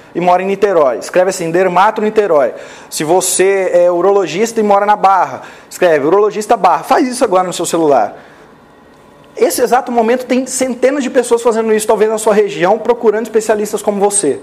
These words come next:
Só que é você que é encontrado ou é o seu concorrente? Quando o paciente faz essa pesquisa no Google.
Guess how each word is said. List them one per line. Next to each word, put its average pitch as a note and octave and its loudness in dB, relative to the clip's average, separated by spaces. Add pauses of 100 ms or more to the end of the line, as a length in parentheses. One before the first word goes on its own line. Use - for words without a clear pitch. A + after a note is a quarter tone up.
Só - -2
que D#4+ 2
é D#4+ 2
você B3+ 0
que G3+ -2
é - -6
encontrado D#3 0 (200)
ou F3+ 2
é F#3 4
o F3 0
seu F3+ 0
concorrente? D#3+ -2 (560)
Quando F#3+ 0
o E3 2
paciente F3 -2
faz E3 2
essa - -6
pesquisa D3+ -4
no D#3 -4
Google. C3 -4